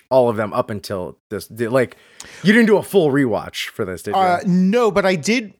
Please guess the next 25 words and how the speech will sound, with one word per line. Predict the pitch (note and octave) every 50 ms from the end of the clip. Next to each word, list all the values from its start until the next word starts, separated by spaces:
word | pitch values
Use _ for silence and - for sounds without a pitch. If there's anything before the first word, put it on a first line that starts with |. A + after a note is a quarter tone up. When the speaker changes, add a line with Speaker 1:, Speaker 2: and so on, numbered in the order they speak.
| _ _
Speaker 2:
watch | - D3+ D3 E3 E3+ E3+ - - -
them | G3 F3 D#3+
all. | C#3 D3+ D3 D3+ D#3 - -
I've | F3 F3+ D3
watched | F3 G#3 A#3+ B3 - -
them | D4 B3+
all | G#3+ G3 F#3
within | F3+ F3 D3+ F3
the | E3 D#3
last | C#3 B2 A#2+ A#2 A2+ - -
Speaker 1:
Recently. | A#2
Speaker 2:
year. | G2 B1+ C2+ A2 -
Speaker 1:
Yeah, | C#3 C3 A2
'cause | G#2 C#3
I | F3+ F#3
remember | F#3+ G3+ A3+ A3+ A3 G#3+
Speaker 2:
Um, | G#3 G3
Speaker 1:
when | F#3 F3+ E3+
they | E3 D#3
hit | D#3 F3 C#3
Netflix, | C#3+ C#3+ - - A#2+ G#2+ - -
you | A2+ G#2
watched | G2+ F#2+ - - -
them | - - -
all. | - - - _